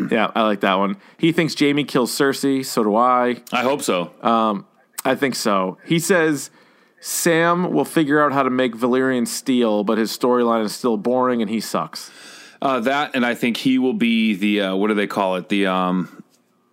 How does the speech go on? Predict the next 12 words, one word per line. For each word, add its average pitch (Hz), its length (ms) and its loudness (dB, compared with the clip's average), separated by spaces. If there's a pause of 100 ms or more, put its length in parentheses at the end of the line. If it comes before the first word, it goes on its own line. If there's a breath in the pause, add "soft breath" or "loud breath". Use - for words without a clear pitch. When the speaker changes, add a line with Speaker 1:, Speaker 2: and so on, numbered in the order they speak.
(960)
Speaker 1:
Maester? 120 320 0
Speaker 2:
the 123 100 4
Maester 113 580 0
of 101 300 0
King's 104 240 0
Landing, 95 320 2
Speaker 1:
Yeah. 107 80 2
Speaker 2:
and 95 60 0
he'll, 101 180 2
he'll 104 240 0
be 98 220 0
the, 90 320 0